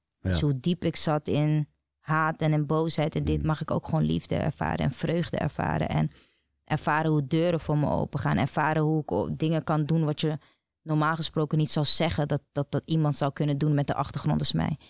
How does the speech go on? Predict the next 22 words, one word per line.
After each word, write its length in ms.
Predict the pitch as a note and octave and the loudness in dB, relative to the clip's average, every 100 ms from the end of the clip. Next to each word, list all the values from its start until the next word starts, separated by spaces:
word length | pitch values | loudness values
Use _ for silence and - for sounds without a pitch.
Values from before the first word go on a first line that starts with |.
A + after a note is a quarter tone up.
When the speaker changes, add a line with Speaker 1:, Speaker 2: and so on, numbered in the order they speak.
| _ _ - | _ _ -6
Speaker 2:
Wat, 180 | D#3 D3+ | -4 -2
wat, 260 | D3+ D3 | -2 -2
wat, 200 | D#3 D3 - D#3+ | -4 -4 -6 -6
wat 160 | D3 - _ _ | -6 -6 _ _
mij 360 | - D#3 D#3 F3+ | -10 -2 0 2
meer, 380 | F3 E3+ E3 D#3 _ _ _ _ _ _ _ _ _ _ _ _ _ _ _ _ _ _ _ _ _ | 2 2 0 -2 _ _ _ _ _ _ _ _ _ _ _ _ _ _ _ _ _ _ _ _ _
zeg 260 | - F3 | -4 0
maar, 100 | E3+ | 0
wat 160 | D#3 - | 0 0
ik 120 | F#3+ | -2
meer 160 | F#3+ F3+ | -2 0
schokkend 460 | - F3+ F3 E3+ | 0 -2 -2 -4
vind 240 | - E3 D#3+ | -2 -2 0
is 380 | D#3 D#3+ - - _ _ _ _ _ _ | -2 -2 -4 -12 _ _ _ _ _ _
al 180 | - E3 | -2 0
die 120 | F3 | 0
mensen 400 | E3+ D#3+ E3 E3+ | 2 2 2 0
die 300 | D#3+ D#3+ D#3+ - _ _ - | 0 0 -2 -8 _ _ -6
nog 200 | D#3 - _ _ _ | -6 -6 _ _ _
erger 360 | - F#3+ G3 F3 | 0 0 2 2
hebben 220 | D#3+ D#3+ | 2 2
meegemaakt 720 | D3+ D#3 D#3 D#3 D3+ D3+ - | 2 2 2 2 2 -2 -6